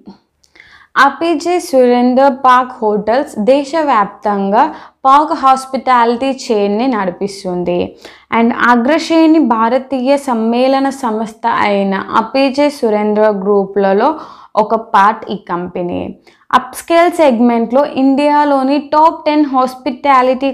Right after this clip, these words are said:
కంపెనీలలో అపిజే సురేందర్ పాక్ హోటల్స్ ఒకటి. అపిజే సురేందర్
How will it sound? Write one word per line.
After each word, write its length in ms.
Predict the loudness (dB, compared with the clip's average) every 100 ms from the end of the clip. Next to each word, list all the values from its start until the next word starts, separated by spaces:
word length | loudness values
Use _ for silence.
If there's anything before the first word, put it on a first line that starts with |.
| -2
కంపెనీలలో 680 | -2 -4 -4 -2 0 0 -2 0 -2
అపిజే 420 | 0 -2 0 0 0
సురేందర్ 500 | 0 0 0 0 0 2
పాక్ 240 | 0 0 -6
హోటల్స్ 560 | -4 -2 -2 -4 -4 -8 _ _ _ -10
ఒకటి. 340 | -6 -6 -6 -12 -14 _ _ _ _ _ _ 0
అపిజే 400 | 2 -2 0 -2 -2
సురేందర్ 580 | -4 0 0 2 2